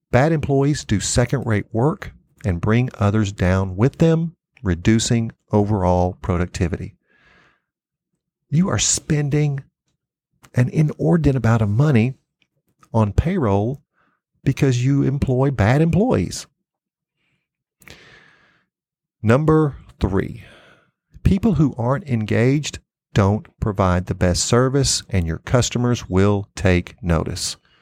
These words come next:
So if you prioritize your customers, if your customers are important to you, you have an obligation to get rid of bad employees.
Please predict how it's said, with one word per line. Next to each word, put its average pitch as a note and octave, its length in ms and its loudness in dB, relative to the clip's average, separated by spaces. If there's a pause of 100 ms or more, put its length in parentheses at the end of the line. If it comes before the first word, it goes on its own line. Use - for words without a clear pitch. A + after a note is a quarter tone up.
(880)
So - 180 0
if G2+ 120 -4
you A3+ 120 -2 (100)
prioritize D#3 720 0
your A#2+ 100 2
customers, - 600 -2
if A#2 120 -4
your F#3+ 100 -2
customers D#3 640 -2
are A#2 220 -2
important A2+ 400 -2
to G2 60 -4
you, F2+ 280 -4 (540)
you E3 140 0
have F3+ 180 4
an C#3+ 140 -4
obligation C3 1120 -2 (300)
to A#2+ 100 2
get G#2 320 -2
rid G#2 160 2
of F#2 160 -2 (400)
bad F2+ 240 4
employees. - 680 -6